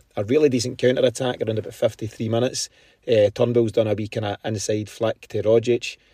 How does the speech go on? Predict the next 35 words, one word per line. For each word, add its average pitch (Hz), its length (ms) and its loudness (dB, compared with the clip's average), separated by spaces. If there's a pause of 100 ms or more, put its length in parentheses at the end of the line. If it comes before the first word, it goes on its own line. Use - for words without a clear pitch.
(180)
He's 117 220 -6
found 107 280 0
Juranovic, 113 500 2
who 110 120 -6
in 104 120 -6
turn 113 180 -2
has 107 140 -4
found 117 480 -2
Turnbull 110 320 0
again 101 240 0
in 107 80 -4
the 104 60 0
edge 101 140 -2
of 95 60 -6
the 92 60 -6
box, 104 400 2 (340)
and 107 100 -6
it's 92 120 -4
been 104 100 -6
deflected 104 480 -4
for - 100 -14
a 90 60 -10
corner. 107 300 0
And - 160 -4
at 131 80 -6
that 165 180 -4
point, 165 320 2 (340)
you 101 80 -12
know, 104 60 -2
we're 92 160 -6
pressing 127 480 2
and 98 100 -6
we're 95 60 -2
looking 110 380 -4
good. 117 320 2